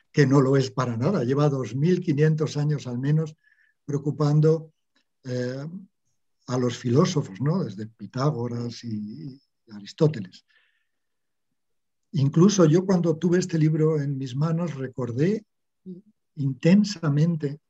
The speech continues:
la emoción y, y, y la impresión que me produjo hace ya, pues, cuarenta años,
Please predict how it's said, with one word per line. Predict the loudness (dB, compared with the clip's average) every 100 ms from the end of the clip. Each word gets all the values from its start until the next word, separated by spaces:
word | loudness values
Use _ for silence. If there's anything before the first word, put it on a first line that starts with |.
| _ -12
la | -8 -6 -4
emoción | -4 -4 -6 -8 -2 2 2 2 0
y, | -2 -6 -8 -6
y, | -6 -4 -4 -8 _ _ -2
y | 0
la | 2
impresión | 0 -2 -6 -4 0 2 2 2
que | -2
me | -4 -4 -6
produjo | -8 -6 0 0 0 -4
hace | -4 -6 -4
ya, | -2 -2 -4
pues, | -10 -12 -14 _ _ _
cuarenta | -10 -2 -2 -2 -4
años, | -2 -4 -6